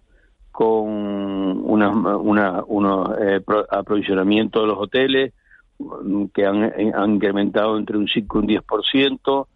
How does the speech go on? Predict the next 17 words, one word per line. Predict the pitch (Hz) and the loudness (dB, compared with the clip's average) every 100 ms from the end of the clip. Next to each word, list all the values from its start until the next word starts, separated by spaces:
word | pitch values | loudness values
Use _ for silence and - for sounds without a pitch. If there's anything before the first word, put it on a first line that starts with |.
| - - _ - | -20 -20 _ -2
la | 107 110 | 2 2
energía | 110 107 90 123 117 | 2 0 0 2 2
que | 104 | 0
ha | 104 | -2
subido | 110 104 113 110 | 0 2 2 2
un | 104 | 0
cincuenta | 107 92 113 107 101 | -2 0 -2 0 -2
por | 110 104 | -2 0
ciento, | 139 139 131 135 139 - _ _ _ _ _ | 0 0 -2 -2 -2 -2 _ _ _ _ _
eh, | 107 101 101 98 95 92 90 87 90 82 82 - _ _ _ _ _ _ _ - | 0 2 2 2 2 2 0 -2 -6 -8 -10 -14 _ _ _ _ _ _ _ -2
la | 107 107 | 2 2
revisión | 95 101 104 - 123 127 117 107 101 | 2 -2 -2 2 2 2 2 -2 0
de, | 98 101 95 87 | 2 4 2 -4
mediante | 90 95 101 95 107 | -4 0 0 0 -2
los | 101 | -2
convenios | 104 98 110 98 | -2 0 0 0
colectivos | 104 95 - 131 110 95 | 0 -2 0 2 2 0